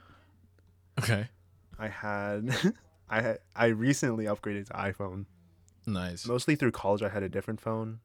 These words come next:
Speaker 2: I had t-, two phones in high school. The one that I had for the second part of high school broke on, like, the first week of college, so I had
Speaker 1: Oh,
Speaker 2: to, to get a
Speaker 1: Jesus.
Speaker 2: new one. Yeah.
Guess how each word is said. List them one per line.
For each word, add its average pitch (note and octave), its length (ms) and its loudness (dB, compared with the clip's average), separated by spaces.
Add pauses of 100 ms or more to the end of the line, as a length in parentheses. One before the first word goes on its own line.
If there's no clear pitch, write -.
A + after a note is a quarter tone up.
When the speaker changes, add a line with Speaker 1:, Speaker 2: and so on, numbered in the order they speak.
(140)
Speaker 2:
I A2+ 120 4
had C#3+ 180 8
t-, - 60 -16 (140)
two C3+ 220 0
phones C3 200 4
in A2+ 80 0
high G2 140 -4
school. G2+ 180 -8
The G#2 100 2
one B2+ 600 0
that G#2+ 180 2
I G2+ 160 0 (180)
had G2+ 220 -4
for A#2 100 0
the G2+ 60 0
second G2+ 320 -4
part A#2 180 0
of A#2+ 80 -2
high B2 140 0
school D#3 380 -2 (920)
broke A2+ 680 4 (460)
on, A2 200 0
like, G#2 240 -2
the G#2 80 -2
first - 400 -4
week G2+ 240 -4
of F#2+ 100 -6
college, F#2 420 -6
so G#2 80 -4
I F#2 40 0
had G2 100 -2
Speaker 1:
Oh, G2+ 40 0
Speaker 2:
to, F#2+ 100 -2
to - 220 -2
get G2 160 -2
a - 40 0
Speaker 1:
Jesus. F2 120 -8
Speaker 2:
new F2 160 -8
one. F#2 280 -10 (120)
Yeah. - 80 -14